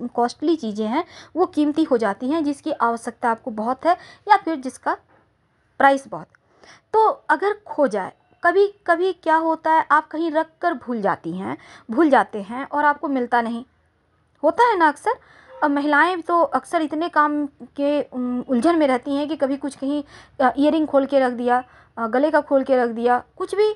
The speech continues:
कहीं भी रख दिया और मिल नहीं रहा। अब घर में छोटे बच्चे हैं तो और भी मुश्किल है, हो सकता है बच्चों ने खेल-खेल में कहीं उठा कर रख दिया, तो परेशानी बढ़ जाती है। कई बार, अ, बड़े भी, अ, मोबाइल है, आई कार्ड है,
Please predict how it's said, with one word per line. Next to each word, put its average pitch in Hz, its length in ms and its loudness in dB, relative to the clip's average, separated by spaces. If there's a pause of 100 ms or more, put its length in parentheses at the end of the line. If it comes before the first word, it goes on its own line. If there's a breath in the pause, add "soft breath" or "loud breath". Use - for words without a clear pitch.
(140)
कहीं 302 220 0
भी 359 100 0
रख 339 140 2
दिया 311 220 -2
और 311 60 -2
मिल 311 220 2
नहीं 294 180 0
रहा। 262 180 0 (240 loud breath)
अब 269 100 4
घर 285 160 4
में 330 100 0
छोटे 320 280 -2
बच्चे 330 240 -2
हैं 320 200 0
तो 226 120 -6
और 233 260 2
भी 302 100 2
मुश्किल 320 340 -2
है, 330 100 -4 (300 loud breath)
हो 403 60 4
सकता 330 280 0
है 302 60 4
बच्चों 285 280 0
ने 302 100 -2
खेल-खेल 294 480 -2
में 285 120 -2
कहीं 285 180 -4
उठा 277 200 -2
कर 269 140 0
रख 262 120 0
दिया, 254 240 -4 (580 soft breath)
तो 415 140 6 (960)
परेशानी 370 380 2
बढ़ 196 180 2
जाती 180 360 -8
है। 127 160 -10
कई 349 140 0
बार, 349 220 4 (340)
अ, 226 120 -8
बड़े 240 300 0
भी, 302 280 -6 (480 soft breath)
अ, 233 40 -2
मोबाइल 262 640 2
है, 220 300 -6 (120)
आई 247 140 -4
कार्ड 226 360 -6
है, 214 440 -8